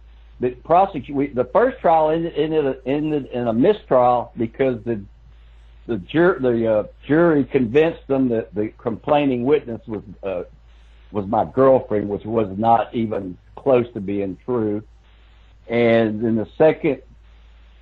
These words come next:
case, they found him guilty, and he got ten years probation. And the, the guy that prosecuted the case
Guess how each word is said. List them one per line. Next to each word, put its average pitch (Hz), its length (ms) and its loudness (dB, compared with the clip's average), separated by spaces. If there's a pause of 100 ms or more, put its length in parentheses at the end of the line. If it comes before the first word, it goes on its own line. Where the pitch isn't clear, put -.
(100)
case, 117 400 4 (680)
they 104 120 -4
found 123 360 2
him 113 120 -4
guilty, 113 640 0
and 104 80 -6
he 104 80 -6
got 104 240 -4
ten 123 180 2
years 120 260 -4
probation. 135 640 0 (360)
And 127 200 2
the, - 180 0
the 120 120 -2
guy 139 280 4
that 143 180 -6
prosecuted 151 720 0
the 135 100 -4
case 160 360 0